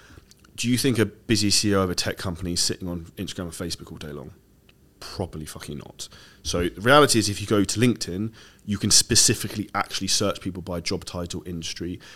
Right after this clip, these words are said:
and really hone down like a sniper rifle of who you want, rather than trying to use, like, a Gatling gun,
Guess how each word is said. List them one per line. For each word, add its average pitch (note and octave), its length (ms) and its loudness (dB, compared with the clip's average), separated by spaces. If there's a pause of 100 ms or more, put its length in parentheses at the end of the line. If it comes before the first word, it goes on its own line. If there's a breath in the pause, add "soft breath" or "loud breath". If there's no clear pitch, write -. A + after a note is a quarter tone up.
(200 loud breath)
and F#2 180 -4
really G#2 380 4
hone G2 320 -2
down F2+ 320 -2
like D#2+ 160 -8
a C#2 60 -6
sniper F#2+ 480 2
rifle F2 480 -4 (340 loud breath)
of - 80 -6
who - 240 0
you F#2+ 220 2
want, F#2+ 420 0
rather F#2 220 -2
than F2+ 100 -4
trying F#2+ 160 -6
to F2+ 60 -2
use, F2 80 -6
like, F2 100 -8
a D#2+ 40 -8
Gatling F2 440 -4
gun, E2 300 -10